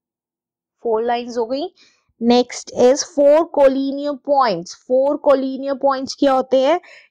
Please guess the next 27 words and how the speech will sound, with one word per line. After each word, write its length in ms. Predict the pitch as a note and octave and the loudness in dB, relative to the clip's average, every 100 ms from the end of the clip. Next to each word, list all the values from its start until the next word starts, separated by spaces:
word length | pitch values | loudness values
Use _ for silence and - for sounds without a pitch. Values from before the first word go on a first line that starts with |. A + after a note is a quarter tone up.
| G#3 | -2
जो 300 | D4+ D4+ - | 0 0 0
एक 220 | C#4 C#4 - | -2 -2 0
ही 100 | E4+ | 0
लाइन 340 | E4+ D#4+ C#4+ C#4 | 2 0 0 -6
में 160 | C#4+ | -8
पॉइंट्स 520 | D4 C#4+ B3+ B3+ C#4 D#4 | -6 -4 -4 -4 -6 -2
होते 240 | C4 B3+ | -2 -4
हैं, 320 | C4 D4+ F4+ | -8 -8 -8
that 320 | C4 G#3+ G#3+ | 0 0 2
is 0 | |
called 640 | B3+ C#4 - A#3+ A#3+ A#3 G#3+ | -2 -4 -2 0 0 -2 0
the 120 | D4+ D#4+ | 0 0
collinear 640 | C#4 C4 C4 C4 C4 C4 B3+ | 0 0 0 -4 -8 -10 -8
points। 360 | B3 G#3 F3+ F#3 - _ _ _ | -4 -4 -4 -10 -20 _ _ _
तो 80 | A#3+ | -6
कौन 400 | A#3 C4 C4 C4 | 0 0 0 -4
से 180 | C4 D4+ | -4 -2
भी 80 | C#4 | 0
लिख 180 | C#4+ - | -2 -2
सकते 260 | C4+ - | -8 -6
हैं 80 | C4+ | -2
आप, 220 | C#4+ - - | -2 -4 -6
एएमईजीबी 1700 | B3 B3+ C4+ - B3 B3+ B3 B3+ B3+ C4 B3 G#3+ B3 A3+ A#3+ B3 A#3+ | -4 0 -2 -2 -6 -6 -10 -6 -6 -4 -8 -6 -4 -4 -6 -6 -4
भी 120 | C4 | -4
लिख 160 | B3+ | -6
सकते 400 | - A#3+ - B3+ | -8 -12 -6 -6
हैं, 180 | C4+ E4 | -4 -6